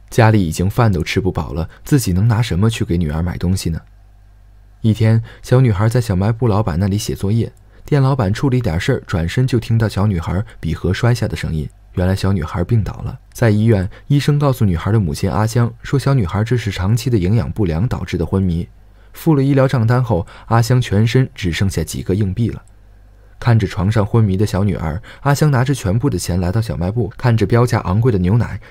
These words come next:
她鼓足勇气才敢去拿下来。店老板过来的时候，还把她吓了一跳。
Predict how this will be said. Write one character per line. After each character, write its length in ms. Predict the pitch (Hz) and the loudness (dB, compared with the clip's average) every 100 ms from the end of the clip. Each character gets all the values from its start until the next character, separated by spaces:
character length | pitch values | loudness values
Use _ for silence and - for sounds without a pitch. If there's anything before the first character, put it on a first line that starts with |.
| - | -4
她 100 | 151 | -4
鼓 240 | - 95 | -4 -4
足 160 | 104 139 | 0 0
勇 220 | 95 82 | 0 -2
气 180 | - - | -2 -2
才 200 | - 87 | -2 -6
敢 120 | 78 | -4
去 140 | - | -4
拿 180 | 87 85 | -4 -4
下 140 | 90 | -4
来。 140 | 90 - - - - - | -4 -4 -12 -20 -20 -2
店 160 | 165 147 | 2 4
老 140 | 147 | 2
板 180 | 127 113 | 2 2
过 140 | 151 | 2
来 100 | 120 | 2
的 80 | 101 | 0
时 160 | 107 92 | -2 -2
候， 240 | 92 87 - | 0 -2 -6
还 120 | - 92 | -6 -6
把 120 | - | -4
她 100 | 90 | -6
吓 220 | - 101 | -2 -2
了 80 | 69 | -2
一 140 | 76 | -4
跳。 200 | 92 117 | -4 -4